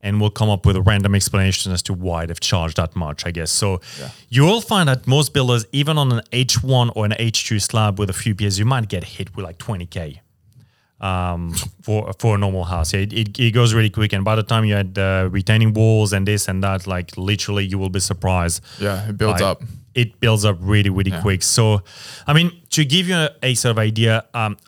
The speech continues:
Speaker 1: a lot of builders nowadays have an H one slab as a standard. So again, if that's something your builder is not offering, I would ask them,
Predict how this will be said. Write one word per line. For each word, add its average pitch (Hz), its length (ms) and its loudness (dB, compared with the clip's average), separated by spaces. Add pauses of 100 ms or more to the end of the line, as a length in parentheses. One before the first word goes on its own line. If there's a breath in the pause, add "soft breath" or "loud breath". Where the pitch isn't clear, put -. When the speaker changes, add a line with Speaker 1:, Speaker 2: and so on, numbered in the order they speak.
(100)
Speaker 1:
a 123 80 -6
lot 175 180 2
of 170 120 -2
builders 147 360 2
nowadays 117 460 2
have 107 160 -2
an 107 200 -2
H 117 300 -4
one 110 160 2
slab 98 420 -2 (180)
as 92 160 -8
a 90 40 -6
standard. 120 460 4
So 101 400 2 (880)
again, 123 400 2
if 101 160 -2
that's - 360 -2 (280 loud breath)
something 127 400 2
your 107 80 4
builder 123 380 4
is 113 100 4
not 107 160 2
offering, 127 380 4
I 113 40 4
would 107 220 0
ask 107 260 -2
them, 107 300 2